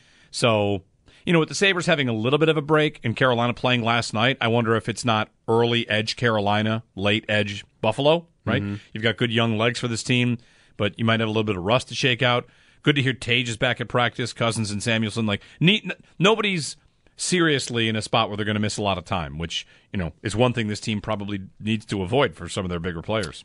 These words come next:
Speaker 2: I lied, by the way. The reverse retro night that was scheduled in Columbus for December twenty-seventh,
Speaker 1: Oh, here
Speaker 2: that
Speaker 1: we
Speaker 2: was
Speaker 1: go.
Speaker 2: during the blizzard.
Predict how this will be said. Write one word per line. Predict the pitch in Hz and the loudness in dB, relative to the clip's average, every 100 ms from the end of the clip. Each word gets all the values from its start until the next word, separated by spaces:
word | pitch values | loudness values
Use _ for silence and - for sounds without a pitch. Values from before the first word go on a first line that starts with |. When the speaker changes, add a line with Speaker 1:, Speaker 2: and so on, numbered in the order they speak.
| _ | _
Speaker 2:
I | 143 | 0
lied, | 143 143 131 | 4 2 2
by | 117 | -2
the | 107 | 0
way. | 104 92 92 | -2 -4 -4
The | 120 | -2
reverse | 123 127 147 - | 0 0 0 0
retro | 135 131 - 127 113 | 0 0 0 -2 0
night | 104 92 90 _ _ _ _ _ | -2 -4 -8 _ _ _ _ _
that | 127 123 | -2 -2
was | 123 110 104 | 0 -2 2
scheduled | - - 147 147 139 120 - | 2 2 2 2 0 0 0
in | 156 170 | 2 4
Columbus | 165 160 147 127 98 | 2 4 4 2 -2
for | - | -4
December | 123 113 - 127 131 | -4 0 0 2 0
twenty-seventh, | - 139 117 - 127 135 196 - | 0 0 2 2 2 2 -2 -2
Speaker 1:
Oh, | 107 95 85 | -2 0 -2
here | 92 | 0
Speaker 2:
that | |
Speaker 1:
we | 131 | -2
Speaker 2:
was | 143 | 2
Speaker 1:
go. | |
Speaker 2:
during | 151 147 151 135 | 4 4 4 2
the | 110 | 0
blizzard. | 120 117 90 | -2 -2 -6